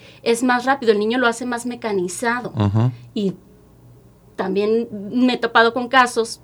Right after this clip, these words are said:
Speaker 1: porque también he estado en, en escuelas públicas, este, donde los niños no, o sea, y también, o sea, es más,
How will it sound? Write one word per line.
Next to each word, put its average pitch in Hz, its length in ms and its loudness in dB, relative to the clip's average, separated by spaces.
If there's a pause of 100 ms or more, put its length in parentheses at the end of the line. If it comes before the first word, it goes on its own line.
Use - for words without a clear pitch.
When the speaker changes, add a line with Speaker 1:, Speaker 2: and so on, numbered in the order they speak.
Speaker 1:
porque 185 200 -10
también 196 380 2
he 226 40 0
estado 220 540 -2
en, 208 260 -4
en 202 200 -2
escuelas 196 400 -4
públicas, 262 520 -4 (380)
este, 202 720 2 (840)
donde 208 300 4
los 208 160 2
niños 240 260 2
no, 330 160 2
o 440 60 0
sea, 240 360 -2
y 233 120 -6
también, 226 440 4
o 208 80 -2
sea, 214 300 2
es 226 120 0
más, 294 340 2